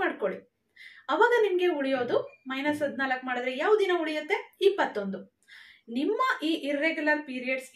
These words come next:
ಇರೋರಿಗೆ ಈ ovulation date help ಆಗುತ್ತೆ. ಅಂದ್ರೆ longest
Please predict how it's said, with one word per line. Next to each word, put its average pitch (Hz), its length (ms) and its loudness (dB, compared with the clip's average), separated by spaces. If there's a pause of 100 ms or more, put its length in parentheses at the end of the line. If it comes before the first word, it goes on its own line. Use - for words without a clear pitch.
ಇರೋರಿಗೆ 226 500 -2 (520)
ಈ 359 40 4 (180)
ovulation 254 600 -2
date 427 260 0
help 311 280 0
ಆಗುತ್ತೆ. 202 300 -4
ಅಂದ್ರೆ 277 200 2 (580)
longest 320 600 2